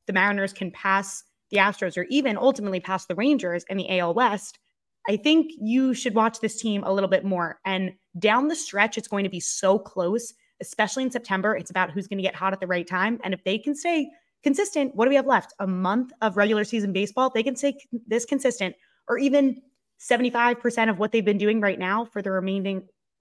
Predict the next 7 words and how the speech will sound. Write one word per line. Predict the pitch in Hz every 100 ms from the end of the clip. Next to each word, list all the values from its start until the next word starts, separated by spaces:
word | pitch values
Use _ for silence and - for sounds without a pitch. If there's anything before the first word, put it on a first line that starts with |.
| 180 -
for | - 214
the | 202
remainder | 190 202 202
of | 185
the | 165
season, | - 202 196 247 254 _ _ _ _ -
I, | 208 277